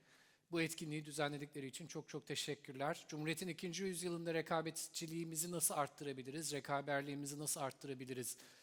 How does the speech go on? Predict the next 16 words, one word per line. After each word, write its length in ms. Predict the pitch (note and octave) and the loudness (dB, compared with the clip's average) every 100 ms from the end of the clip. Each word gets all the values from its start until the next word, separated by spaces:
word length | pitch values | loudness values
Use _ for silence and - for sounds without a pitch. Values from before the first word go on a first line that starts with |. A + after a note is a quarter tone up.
| - | -14
sevgili 340 | - B2+ A#2+ C3+ | -6 -4 -4 -6
Ufuk'a 340 | A#2+ C#3+ C3 | -6 -4 -2
referansla? 680 | B2 C#3+ C3 B2 - G3+ G#3 - - - - | -2 -2 -2 0 0 -2 -4 -8 -20 -16 -4
Onları 320 | D#3+ G3 G3+ | 0 2 2
konuşuyoruz. 680 | G3+ E3 C3+ D#3+ D3+ G3+ F#3+ | 0 0 0 0 0 0 -2
Bir 80 | G3 | 4
parça 320 | G3 G3 G#3+ | 4 6 4
herhalde 280 | G3+ F#3+ F#3 | 4 4 0
konuşmadan 800 | - F3+ G3+ - F3+ F3 F3 F3+ | -4 -2 -2 0 0 2 2 2
olmaz 480 | D#3+ E3+ F3 F3 D#3+ | 0 2 2 2 0
diyeceğimiz 500 | D#3 D#3 E3+ D#3+ D#3 | -2 -2 -4 -4 -2
bir 200 | D#3+ - | -2 -2
konudan 520 | D3+ D#3 D3+ D3+ D3 | -4 4 4 4 2
bahsetmek 540 | B2+ - C#3+ C#3+ B2 | 2 4 2 -2 -6
üzere 280 | A#2 A#2+ A#2+ | -4 -4 -6
buradayım. 400 | A#2+ A#2 D#3+ | -8 -6 -6